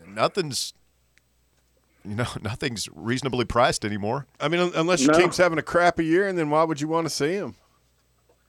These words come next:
Speaker 3: Oh, honestly, I'd probably rather go to a Braves game than go to a U T football game.
Speaker 2: I think the get-in tonight at, down there is twenty bucks. I think that's what I saw.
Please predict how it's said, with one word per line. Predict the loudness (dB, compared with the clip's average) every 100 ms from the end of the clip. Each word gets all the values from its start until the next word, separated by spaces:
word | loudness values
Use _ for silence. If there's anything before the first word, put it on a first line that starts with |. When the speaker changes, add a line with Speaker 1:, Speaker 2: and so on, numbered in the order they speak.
| _ _ _ _
Speaker 3:
Oh, | 0 4 4 4
honestly, | 4 2 2
I'd | 2
probably | 4 4
rather | 4 4
go | 4 6
to |
a | 6
Braves | 6 6 6 4
game | 4 4
than | 6
go | 6 6
to | 4
a |
U | 4 6
T | 4
football | 6 4 4 0 0
game. | 2 0 -2 _ _ _ _ _ _ _ -20 -10
Speaker 2:
I |
think | -2 -2
the | -2
get-in | -2 0 0 0
tonight | 0 2 2
at, | 0 -2
down | -2 0
there | 0 -2
is | -4
twenty | -6 -6
bucks. | -2 0 0 -2 -10 -18 -20 _
I | -14
think | -12
that's | -10
what | -8
I | -8
saw. | -8 -10